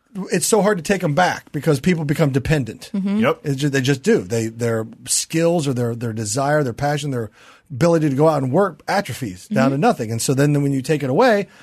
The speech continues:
Speaker 1: they have a, they, they riot in the streets. So this, this lady, um, obviously has had, has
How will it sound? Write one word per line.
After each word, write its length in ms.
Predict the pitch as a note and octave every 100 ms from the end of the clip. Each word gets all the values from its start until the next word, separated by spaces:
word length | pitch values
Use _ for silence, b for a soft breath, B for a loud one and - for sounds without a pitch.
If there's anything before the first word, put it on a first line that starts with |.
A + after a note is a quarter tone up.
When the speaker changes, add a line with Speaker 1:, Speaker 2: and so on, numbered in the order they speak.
| b
Speaker 1:
they 100 | -
have 160 | D#3+ D#3
a, 60 | D#3
they, 180 | D#3 D3+
they 240 | C#3+ D3+
riot 320 | C#3 D#3 D3+
in 100 | D3
the 60 | C3
streets. 580 | - G#3+ G#2 - - -
So 380 | D3+ C#3 C3 b b b b b _
this, 240 | D#3 A3+
this 260 | - G#3 A3+
lady, 480 | G3+ A3 E3 B2 C#3+
um, 420 | D3 C3+ C3+ C3 C#3
obviously 600 | D#3+ F#3 D3+ D3+ C3+ D3
has 200 | C#3 B2+
had, 300 | D3 C3+ D3
has 240 | C#3+ B2+